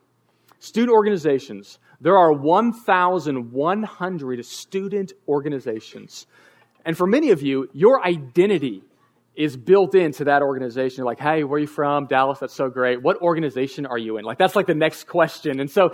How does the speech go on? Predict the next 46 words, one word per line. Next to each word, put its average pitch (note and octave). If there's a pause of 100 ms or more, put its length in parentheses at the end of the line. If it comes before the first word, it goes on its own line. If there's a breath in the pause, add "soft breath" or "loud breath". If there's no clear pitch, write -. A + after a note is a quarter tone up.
(140 loud breath)
it's A3+
like A#3
an A#3
identifier. F3 (340 loud breath)
And F#3+
as G#3
part C4+
of B3+
that G#3+
organization, G3+
there's D#3
many G#3
of F#3
you E3+
that D#3
go, C3+ (200 loud breath)
"How -
do A#3
I A#3
move F#3
my F3+
way D#3
up D3+
in C#3
that C3
organization? A#2+ (180 soft breath)
How F#3
do G3
I F3+
lead D#3
in C#3
that B2+
organization? A#2
How D#3+
do G#3
I F3 (240 loud breath)
make D#3
this D#3+
organization C#3
dominate C3 (320 soft breath)
all A2 (120)
others?" G2+
You A#2
know, B2+
there's D#3
this E3